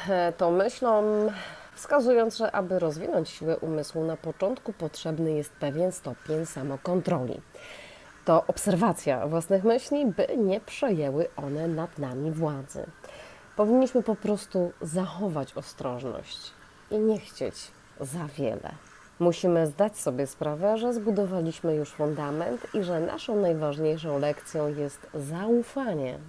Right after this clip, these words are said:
i odpuszczenie. Zatem może są wśród Was ryby, które bardzo czegoś, e, pragną, bardzo czegoś chcą, bardzo sz-,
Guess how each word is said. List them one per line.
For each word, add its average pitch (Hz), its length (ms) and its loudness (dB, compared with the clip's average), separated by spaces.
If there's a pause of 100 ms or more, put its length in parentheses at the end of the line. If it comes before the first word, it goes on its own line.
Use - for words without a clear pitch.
(140)
i - 140 -4
odpuszczenie. 143 760 -8 (1160)
Zatem 156 580 0 (100)
może 160 360 0
są 170 220 -2
wśród 180 440 4
Was 160 280 0
ryby, 147 320 0
które 139 280 -4
bardzo 135 580 -4
czegoś, 185 680 -4
e, 202 320 2 (120)
pragną, 196 500 0
bardzo 151 260 -4
czegoś 143 320 -4
chcą, 185 440 -6
bardzo 151 300 -4
sz-, - 420 -10